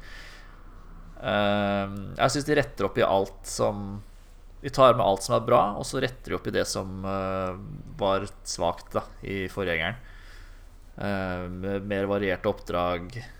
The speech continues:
ehm, mer, altså bedre flyt i, eh, parkour, klatring og sånn.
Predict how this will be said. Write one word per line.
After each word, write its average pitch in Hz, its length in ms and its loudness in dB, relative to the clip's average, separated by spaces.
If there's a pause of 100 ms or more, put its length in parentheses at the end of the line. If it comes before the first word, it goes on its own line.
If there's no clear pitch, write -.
(340)
ehm, 85 880 -2 (1120)
mer, 87 320 0 (240)
altså - 180 -8
bedre 95 240 -4
flyt 87 460 -8
i, 87 320 0
eh, 80 720 -4 (140)
parkour, 98 800 -4
klatring 87 540 -8
og 87 80 -6
sånn. 117 240 0